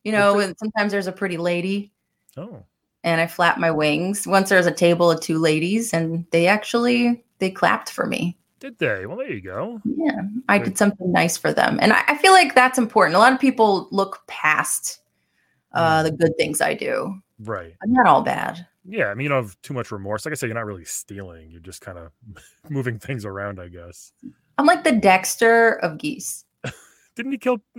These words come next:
Speaker 2: thousands of people?
Speaker 1: Yeah, <laughs> he did. He did.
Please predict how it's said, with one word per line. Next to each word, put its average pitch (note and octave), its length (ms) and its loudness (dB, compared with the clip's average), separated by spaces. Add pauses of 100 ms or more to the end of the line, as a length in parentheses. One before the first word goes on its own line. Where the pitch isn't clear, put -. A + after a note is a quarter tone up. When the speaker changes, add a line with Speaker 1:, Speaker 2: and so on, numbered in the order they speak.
(420)
Speaker 2:
thousands F3+ 280 0
of E3+ 60 -10
people? F#3+ 260 -2
Speaker 1:
Yeah, F#3+ 220 4 (160)
<laughs> - 220 -14
he B3 500 6
did. F#3 340 4 (580)
He G3+ 100 -12
did. F3+ 320 -4